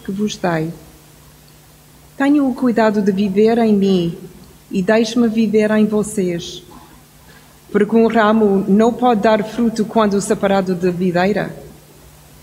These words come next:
Por isso, não poderão dar fruto afastados de mim. Sim, eu sou a verde-, a videira e vocês são os ramos. Aquele que viver em mim,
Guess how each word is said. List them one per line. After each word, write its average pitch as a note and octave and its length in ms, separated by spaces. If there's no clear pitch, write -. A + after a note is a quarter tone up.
Por F3 120
isso, A3+ 500
não B3+ 140
poderão A#3 460
dar A3 240
fruto E3+ 500
afastados F3 680
de F#3 100
mim. F3+ 320
Sim, F#3+ 440
eu G3 320
sou A3+ 240
a G3 40
verde-, F#3 380
a F3+ 160
videira G3 520
e F#3 120
vocês A3 440
são A#3+ 240
os A#3+ 160
ramos. A#3 600
Aquele D4+ 300
que D#4 120
viver C4+ 320
em B3+ 140
mim, F#3+ 440